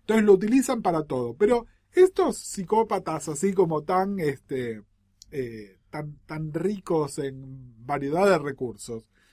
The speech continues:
son un recurso ficcional muy utilizado. Entonces, si todos los villanos de Batman tienen el mismo perfil psicológico,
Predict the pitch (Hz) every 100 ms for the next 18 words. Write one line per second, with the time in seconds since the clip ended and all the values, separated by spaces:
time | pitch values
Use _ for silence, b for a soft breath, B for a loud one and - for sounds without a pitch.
0 | _ _ _ - 381 381 349 226 196 262
1 | 262 202 185 202 247 233 269 262 226 185
2 | 165 165 156 170 165 185 294 330 - 233
3 | - 370 349 202 165 165 196 208 185 175
4 | 185 165 151 139 131 - _ - 247 254
5 | 226 233 233 175 - - 202 185 180 160
6 | 147 127 _ - 143